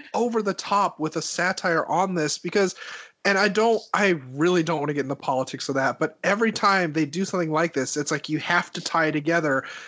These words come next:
that this person is not only the most patriotic idiot, he's also the most religiously led idiot, because you have to tie patriotism and religion together, because why not? That's what's gonna sell this. But it doesn't.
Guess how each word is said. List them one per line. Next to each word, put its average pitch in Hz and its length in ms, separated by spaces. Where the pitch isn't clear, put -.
that 147 180
this 180 160
person 170 540
is 147 240
not 165 180
only 170 300
the 127 260
most 196 320
patriotic 170 680
idiot, 156 320
he's 185 220
also 175 280
the 156 100
most 156 260
religiously 135 540
led 131 520
idiot, 120 360
because 147 200
you 151 80
have 175 220
to 147 80
tie 175 340
patriotism 131 840
and 170 320
religion 127 380
together, 117 400
because 107 480
why 139 200
not? 156 260
That's - 140
what's 113 120
gonna 117 160
sell 190 260
this. - 160
But 165 220
it 165 160
doesn't. 202 600